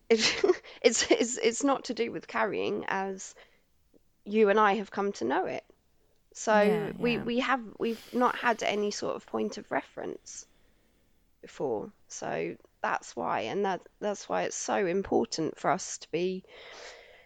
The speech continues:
Speaker 1: getting this message out there and, um, alerting the people who, who will then be able to take this further and, you know, talk to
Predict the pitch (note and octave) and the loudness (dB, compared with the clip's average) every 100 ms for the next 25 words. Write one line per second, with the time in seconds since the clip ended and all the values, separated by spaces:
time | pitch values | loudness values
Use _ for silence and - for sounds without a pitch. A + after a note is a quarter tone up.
0 | _ _ _ _ _ - F#3+ - - F3 | _ _ _ _ _ 4 4 6 4 6
1 | D#3+ A#3 C4 - F3 A#3 E4 - D#3+ D3+ | 4 2 0 -2 0 0 0 2 2 2
2 | F3 - - F3+ F3+ F3+ - F#3 F3+ F3+ | -2 -8 -4 -2 0 -2 -2 0 2 2
3 | F3 E3+ - - F3 A#3+ D4 - F3 D#3+ | 0 -2 -4 0 4 6 4 -2 -4 -4
4 | E3 F3+ _ _ _ _ _ _ _ - | -6 -12 _ _ _ _ _ _ _ -12
5 | F#3+ G#3 F#3 - F3 F3+ G3 F3+ F3 E3+ | -6 -4 -4 -4 -4 -4 -2 0 0 0
6 | F3 F3+ - F#3+ F3+ F3 E3+ - - - | -2 -6 -10 -8 -6 -4 -6 -8 -12 -8
7 | F#3 F#3 F#3 F#3 F3+ F3 F3+ C4+ A#3+ F3+ | -2 0 0 2 2 2 0 0 -2 -6
8 | - - D3+ D3+ - - _ - G#3+ - | -8 -6 -6 -6 -10 -16 _ -8 -6 -6
9 | F#3+ - E3 D#3 D#3+ - F#3 F3 F3 - | -10 -6 -4 -4 -2 -2 0 -2 -2 -6
10 | - - _ _ _ - F#3+ A2 E3 A#3 | -12 -18 _ _ _ -8 -6 -4 -6 -10
11 | - - - - _ _ - C4+ - - | -14 -20 -20 -20 _ _ -2 0 0 -4
12 | - C4 B3+ | -6 -4 -4